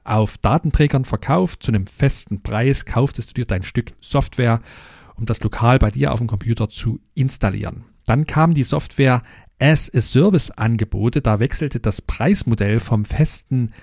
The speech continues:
Listenpreis zum Abonnementpreis, in dem für eine bestimmte Software bezahlt werden muss, in Form einer monatlichen oder einer jährlichen Abonnementgebühr. Und dieses Modell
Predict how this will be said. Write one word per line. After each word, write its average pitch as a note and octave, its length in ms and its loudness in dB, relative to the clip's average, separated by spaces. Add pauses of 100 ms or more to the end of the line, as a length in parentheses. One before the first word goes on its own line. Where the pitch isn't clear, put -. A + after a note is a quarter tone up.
(180)
Listenpreis A#2 1040 0 (420)
zum A2+ 380 2 (240)
Abonnementpreis, C3+ 1300 2
in A2+ 140 -8
dem C3 380 2 (920)
für - 240 0
eine D3+ 160 4
bestimmte C#3 440 2
Software - 420 0
bezahlt B2 500 -2
werden G#2+ 300 -2
muss, - 440 2 (200)
in C3 160 0
Form E3 420 2 (340)
einer F#2+ 160 -2
monatlichen C3 580 0
oder G#2 120 0
einer F#2+ 180 -2
jährlichen G#2+ 680 0
Abonnementgebühr. B2 720 2 (1040)
Und A#2 580 -4 (300)
dieses D3 260 -4
Modell C3 460 2